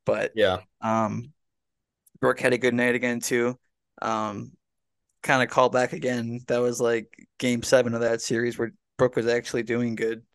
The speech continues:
Speaker 1: And then we didn't go to him as much as I kinda thought we should. He was, like, seven for ten, eight for ten at one point. It's like, well,
Speaker 2: Yep.
Speaker 1: let's just keep feeding him. He's the one guy who can actually make the shots, um,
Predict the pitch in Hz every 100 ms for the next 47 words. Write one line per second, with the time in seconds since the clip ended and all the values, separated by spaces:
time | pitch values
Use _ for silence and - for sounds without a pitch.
0 | - - 117 113 113 110 110 98 98 -
1 | - 135 127 120 117 120 117 117 110 117
2 | 117 123 117 123 117 123 117 110 - 123
3 | 120 120 123 110 - 127 123 120 - 123
4 | 113 120 123 113 123 113 117 113 - 120
5 | 117 - 117 110 127 143 139 127 - 135
6 | - _ - - - 147 151 113 117 127
7 | 117 127 123 123 120 127 123 - 113 131
8 | - - 120 113 123 - _ - - _
9 | _ - 117 107 107 107